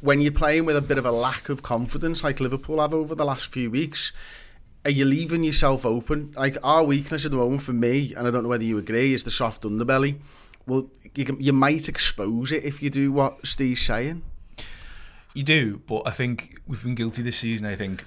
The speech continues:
Speaker 2: because of this sort of crisis of confidence of,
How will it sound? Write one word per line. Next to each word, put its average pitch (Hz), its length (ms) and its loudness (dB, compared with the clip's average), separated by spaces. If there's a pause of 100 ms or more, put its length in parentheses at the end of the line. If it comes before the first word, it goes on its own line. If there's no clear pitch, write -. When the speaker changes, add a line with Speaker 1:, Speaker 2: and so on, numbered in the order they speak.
Speaker 2:
because 107 340 0
of 107 160 -6
this 98 140 -6
sort - 160 -4
of 98 240 -12
crisis 98 380 -6
of 98 40 -8
confidence 95 440 -6
of, 92 320 -6